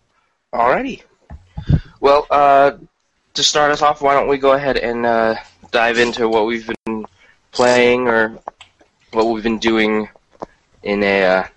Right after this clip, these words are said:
nerdy fashion. And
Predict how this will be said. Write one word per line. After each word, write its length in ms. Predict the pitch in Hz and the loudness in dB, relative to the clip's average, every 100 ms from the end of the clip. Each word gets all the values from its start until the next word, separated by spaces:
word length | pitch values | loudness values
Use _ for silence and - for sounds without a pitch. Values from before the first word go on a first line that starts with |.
| _ | _
nerdy 300 | 101 101 95 | -2 -2 -2
fashion. 420 | - 95 - - - _ _ _ _ _ _ _ _ _ _ | -4 -4 -4 -8 -10 _ _ _ _ _ _ _ _ _ _
And 600 | 87 90 87 90 - | -6 -4 -6 -8 -12